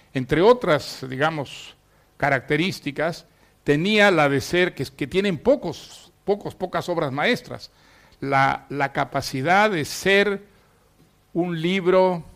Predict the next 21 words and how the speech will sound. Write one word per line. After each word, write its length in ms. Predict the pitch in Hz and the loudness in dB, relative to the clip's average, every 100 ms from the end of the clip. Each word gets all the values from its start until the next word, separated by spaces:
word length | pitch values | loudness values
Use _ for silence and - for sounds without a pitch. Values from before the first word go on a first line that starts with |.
| - _ _ _ _ _ _ _ - | -20 _ _ _ _ _ _ _ 0
lleno 320 | 143 208 202 | 4 4 4
de 100 | 165 | 4
atractivos 600 | 147 143 131 - 190 180 | 2 0 -2 -4 -2 -2
para 180 | - 151 | 0 -2
un 100 | 175 | 0
lector 480 | 151 - 175 180 170 | -2 -2 0 0 0
refinado, 960 | 151 - 131 165 190 180 156 156 151 - | -2 -2 -2 2 4 4 2 0 -2 -8
culto 680 | - 202 202 147 - 143 151 | -2 0 0 -2 -2 0 0
y 100 | 135 | -2
exigente, 960 | 131 - 131 208 202 156 127 151 165 - 120 _ _ _ _ _ _ _ _ _ _ | -6 -8 0 2 2 0 -6 -8 -8 -14 -20 _ _ _ _ _ _ _ _ _ _
o 420 | 196 247 349 - _ | 6 8 6 0 _
para 220 | - 147 156 | -2 2 2
un 160 | 190 | 0
lector 560 | 180 127 175 190 202 - | -4 -2 0 0 0 -8
absolutamente 1200 | 156 - 147 160 165 165 160 160 160 165 165 156 - _ _ | -16 -8 -6 -6 -2 -2 -2 -8 -2 0 0 -2 -10 _ _
elemental, 920 | 135 131 131 123 120 180 175 170 170 151 _ _ - _ | -2 0 0 -2 0 2 2 0 -6 -14 _ _ -20 _
que 100 | 143 | -6
solo 580 | - 180 170 165 160 - _ _ _ | 0 2 4 4 2 -4 _ _ _
sigue 320 | - 156 151 | 0 2 4
la 120 | 143 | 2
anécdota, 960 | 151 185 160 151 151 - 151 147 147 | 2 2 2 0 -2 0 2 2 -2